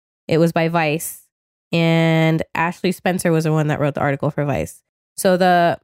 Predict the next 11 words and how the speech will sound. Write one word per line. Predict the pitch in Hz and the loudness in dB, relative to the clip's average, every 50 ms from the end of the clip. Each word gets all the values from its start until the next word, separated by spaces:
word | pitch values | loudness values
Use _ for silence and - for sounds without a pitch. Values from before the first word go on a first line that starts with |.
| _ _ _ _ _ - | _ _ _ _ _ -6
actress's | - 196 214 - 233 202 208 196 | -4 -4 -2 -2 -2 -2 0 0
name | 202 185 190 190 | 2 2 2 2
is, | 180 180 175 - - _ _ _ - | 2 0 0 -2 -8 _ _ _ -2
uh, | 180 180 185 - - - | 0 0 0 0 -2 -2
Alex | 185 180 185 185 185 - - - | -2 0 0 0 -2 -4 -2 -2
Owens | 170 175 175 175 175 180 180 - - - | 0 2 2 2 0 0 -4 -6 -8 -6
Sarno. | - 160 156 165 180 190 208 226 233 | -4 -2 0 0 2 2 2 2 2
And | 220 190 | 2 2
it | 175 | 2
was | 175 175 | 0 0
basically | - 180 175 180 - 185 - - 175 170 170 170 175 - | 0 0 -2 -2 -4 -6 -2 0 0 2 2 0 -2 -4